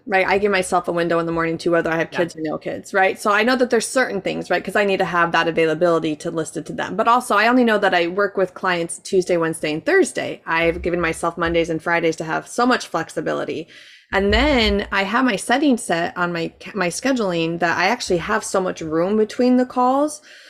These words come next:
Speaker 1: so that, like, I'm never, like, back to back. I'm like, I get, like, thirty minute windows, or I'm like,
Speaker 2: Yeah.
Speaker 1: no, I actually have lunch planned in there. So if I wanna go do things or need to go, like, I'm like, "Oh, you know what? I actually this week decided I'm not gonna make this chunk of time available because I think I'm gonna just wanna chill,"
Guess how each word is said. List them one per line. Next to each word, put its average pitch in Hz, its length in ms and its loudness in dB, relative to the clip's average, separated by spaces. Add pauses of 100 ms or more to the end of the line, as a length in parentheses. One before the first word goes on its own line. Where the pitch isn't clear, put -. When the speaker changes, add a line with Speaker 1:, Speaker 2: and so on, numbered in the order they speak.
(260)
Speaker 1:
so 233 140 4
that, 214 160 2
like, 185 240 2
I'm 190 160 0
never, 196 240 2
like, 175 180 0
back 180 260 0
to 208 100 0
back. 247 340 0
I'm 208 80 -2
like, 180 220 0
I 185 100 2
get, 190 180 2
like, 170 160 -2
thirty 170 300 -2
minute 156 300 -2
windows, 285 640 4
or 226 80 2
I'm 220 80 0
like, 196 140 -2
Speaker 2:
Yeah. 175 80 -2
Speaker 1:
no, 202 100 2
I 196 100 0
actually 214 280 0
have 175 200 -2
lunch 202 340 0
planned 240 380 2
in 233 160 4
there. 226 220 2
So 208 100 -2
if 180 80 0
I 180 160 -2
wanna 214 300 2
go 254 180 2
do 254 220 2
things 240 440 2
or 240 60 2
need 226 140 2
to 226 80 0
go, 220 180 0
like, 196 160 -2
I'm 196 80 -2
like, 247 140 0
"Oh, - 20 2
you 330 140 4
know 330 160 2
what? 330 280 0
I 269 160 0
actually 302 360 0
this 262 260 -4
week 285 160 -2
decided - 300 -2
I'm 254 60 4
not 254 120 2
gonna 254 140 0
make 233 280 -2
this 220 160 -2
chunk 220 260 -4
of 214 100 -4
time 226 180 -2
available 233 420 0
because 170 380 -2
I 185 420 0
think 214 160 -4
I'm 214 120 -2
gonna 208 180 -4
just 214 180 -10
wanna 208 160 -2
chill," - 380 -4